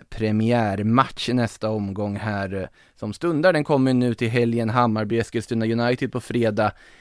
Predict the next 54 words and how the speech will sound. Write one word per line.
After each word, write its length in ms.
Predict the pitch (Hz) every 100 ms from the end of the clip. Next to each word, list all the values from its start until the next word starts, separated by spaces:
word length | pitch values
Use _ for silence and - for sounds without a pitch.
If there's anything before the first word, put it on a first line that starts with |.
| - _ -
Eh, 420 | 98 98 98 92
Växjö, 600 | 101 117 120 - - 113
Vittsjö 480 | 107 147 - - 135
har 180 | 185 143
vi 100 | 139
även 300 | 127 127 123
den 260 | 120 120
dagen. 300 | 113 113 117 - - _ - - _ _
Och 140 | - 143
sen 160 | 147
såklart 280 | 127 135 120
derbyt 420 | 135 143 131 120
A 160 | 131 120
I 60 | 110
K 120 | 117
Djurgården. 440 | 120 104 123 139
A 140 | 143 117
I 40 |
K 120 | 156
som 140 | 165 226
tjuvstartade 960 | - 233 165 - 175 202 233 214 175 127 - _
serien 400 | - 165 143 139
här 140 | 135
mot 280 | 127 127 180
Kristianstad 880 | - 226 - 180 143 - - 143 104
förra 320 | - 143 131
helgen 360 | 131 127 131 131
i 60 |
och 40 | 127
med 60 |
att 20 | 123
Kristianstad 440 | 127 131 117 127
nu 120 | 117
spelar 360 | - 123 113 95
Champions 460 | - 117 120 113
League-spel 420 | 120 110 - 120 117
då. 140 | 104 - _ _ _
Innan 240 | - 160 180
vi 60 |
går 140 | 196 196
in 100 | 180
på 120 | 160
det 60 |
här 40 | 180
kan 140 | 202
vi 60 | 180
väl 220 | 160 156
nämna 140 | 143
att 60 | 120
Kristianstad 560 | 143 - 147 247 - -
gjorde 240 | 165 147
ju 60 | 127
inte 180 | 113
mycket 400 | 110 110 - -